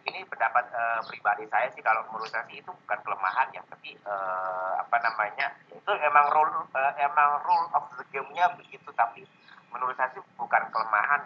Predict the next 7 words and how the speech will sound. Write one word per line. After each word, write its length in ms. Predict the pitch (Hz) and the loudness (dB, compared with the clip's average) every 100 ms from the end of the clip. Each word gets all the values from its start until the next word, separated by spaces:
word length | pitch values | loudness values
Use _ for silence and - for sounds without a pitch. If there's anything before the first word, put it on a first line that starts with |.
| 90 | -8
ya, 80 | 98 _ _ _ _ | -14 _ _ _ _
dan 80 | 110 - | -16 -16
bukan, 280 | 107 - 117 - 123 | -8 -4 -4 -4 -12
eh, 100 | 117 | -8
tergolong 480 | 113 - 110 110 113 - _ _ | 2 2 4 0 -2 -6 _ _
pajak 400 | - 104 - 104 - | 2 2 2 -8 -4
ganda. 400 | 107 - 127 107 | -4 -4 -2 -4